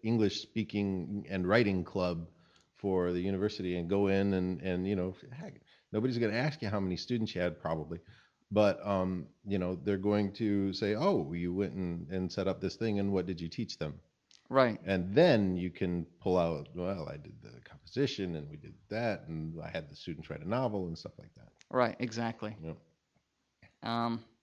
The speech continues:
Speaker 2: so, so make things happen on your own.
Speaker 1: Yep.
Speaker 2: If you can't, uh, work through the system, if you can't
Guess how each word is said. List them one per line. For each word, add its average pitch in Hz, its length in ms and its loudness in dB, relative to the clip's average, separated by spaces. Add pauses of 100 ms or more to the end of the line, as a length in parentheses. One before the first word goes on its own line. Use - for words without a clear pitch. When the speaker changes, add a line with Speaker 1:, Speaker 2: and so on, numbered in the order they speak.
(800)
Speaker 2:
so, 160 460 8
so 147 420 4 (300)
make 170 240 6
things - 600 2
happen 139 320 6
on 120 160 4
your 123 140 2
own. 110 220 -2 (160)
Speaker 1:
Yep. 87 260 -6
Speaker 2:
If 131 260 4
you 123 140 4
can't, 123 440 0 (160)
uh, 117 360 4 (380)
work 123 200 4
through 131 120 4
the 117 60 0
system, 127 320 2
if 120 140 0
you 123 80 0
can't 135 360 0